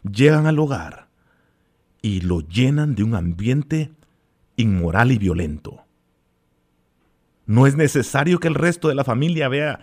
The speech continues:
esos programas para tener ese efecto. Con solo que la mujer o alguien de la familia lo haga,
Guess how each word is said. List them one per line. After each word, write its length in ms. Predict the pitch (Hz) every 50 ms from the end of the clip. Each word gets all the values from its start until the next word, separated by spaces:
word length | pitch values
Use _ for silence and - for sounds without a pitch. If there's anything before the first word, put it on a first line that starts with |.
| - - _
esos 260 | - 143 - 156 -
programas 540 | - - 110 98 98 120 143 170 180 170 -
para 260 | - - 127 117 110
tener 380 | - 117 98 104 120 139 165 - - - - _ _ _ _ _ _ _ _ _ _
ese 260 | - 113 - - 92 80
efecto. 580 | 76 - - 113 - - _ - - 95 - _ _ _ _ _ _ _ _ _ _ _ _ _ _ _ _ _ _ _ _ _ _
Con 200 | - - 107 101
solo 320 | - - 160 170 190 190 180
que 100 | 196 185
la 100 | 170 180
mujer 380 | 180 170 165 196 175 151 - -
o 180 | 131 120 139 165
alguien 280 | 190 190 190 190 185
de 100 | 156 156
la 180 | 139 123 117 -
familia 380 | - 113 131 165 170 147 120
lo 160 | 101 101 113 165
haga, 360 | 214 156 107 104 - -